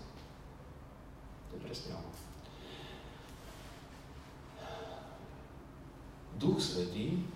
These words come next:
svojou mocou zrodil cirkev. Teda na Turice, vlastne Turice sú narodeniny cirkvi. Lebo tým, že Duch Svätý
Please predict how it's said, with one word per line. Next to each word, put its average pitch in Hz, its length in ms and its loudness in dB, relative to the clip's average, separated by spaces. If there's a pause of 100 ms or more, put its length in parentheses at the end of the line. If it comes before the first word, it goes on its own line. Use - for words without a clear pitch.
(200)
svojou 110 440 6
mocou 90 560 4 (320)
zrodil 98 400 4
cirkev. - 380 0 (1600)
Teda - 160 10
na 95 160 8
Turice, 156 480 10 (960)
vlastne - 320 -2
Turice - 320 4
sú 104 160 4
narodeniny 92 640 4
cirkvi. - 320 -4 (1500)
Lebo - 240 8
tým, 175 240 12
že - 400 6
Duch 147 160 10
Svätý - 400 4